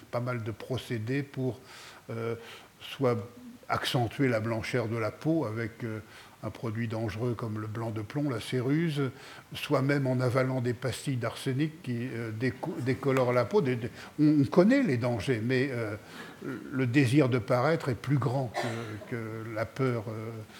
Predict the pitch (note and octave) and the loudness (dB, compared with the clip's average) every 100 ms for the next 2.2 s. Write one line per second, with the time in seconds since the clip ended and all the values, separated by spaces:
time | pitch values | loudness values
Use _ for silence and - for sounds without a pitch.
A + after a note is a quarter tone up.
0 | - - - A#2+ A#2+ A2+ A2 A2+ A#2 A#2+ | -16 -12 -4 0 2 2 0 0 -2 -2
1 | A2 A2 A2+ D3 C3+ A#2 A#2+ A2 G#2+ C3+ | -2 -4 -6 -4 -4 -2 -2 -2 0 0
2 | D3+ | 0